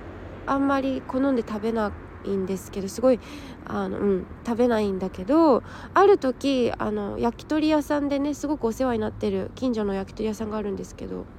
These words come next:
えっと、レバーの焼き鳥を、塩だったかな？食べたんですけど、あの、焼きたてっていうか、あの、ほんと出来たての、めっちゃ美味しかったんですよね。みたいな、あの、その、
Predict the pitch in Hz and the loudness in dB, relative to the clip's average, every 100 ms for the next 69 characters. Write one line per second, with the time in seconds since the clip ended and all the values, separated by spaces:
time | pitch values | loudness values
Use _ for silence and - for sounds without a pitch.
0 | - - - - - - - - - - | -18 -18 -18 -16 -16 -16 -18 -18 -18 -14
1 | - 196 - 185 180 - - - - 254 | -4 -4 -2 -2 -2 -2 -8 -12 0 4
2 | 294 311 262 214 208 - - 233 233 233 | 6 6 4 2 -2 -2 2 4 6 4
3 | 226 - - - 269 392 453 247 220 - | 2 -4 -10 -6 2 4 4 0 -8 -10
4 | - 208 190 269 254 214 196 185 - 190 | -10 -10 -4 -2 0 -2 -4 -6 -10 -10
5 | 185 180 - - - 196 196 208 196 - | -8 -10 -12 -10 -4 -4 -2 -2 -4 -2
6 | 269 302 294 - 277 214 - - - - | -2 0 -2 0 0 2 0 -4 -6 -14
7 | - - - 202 190 202 240 240 220 247 | -12 -12 -6 -4 -4 -2 0 4 6 6
8 | - 240 240 233 302 - - - - - | 4 0 2 0 -2 -6 -10 -12 -8 6
9 | 302 359 - 466 494 - - 339 262 240 | 8 8 8 8 8 8 4 4 4 2
10 | 214 208 202 196 190 - - - - - | 2 0 0 0 0 -4 -10 -10 -10 -2
11 | 269 302 320 269 311 - - - - - | 0 6 6 8 6 4 0 -6 0 4
12 | 247 240 226 220 233 254 240 233 | 6 4 4 2 2 2 4 4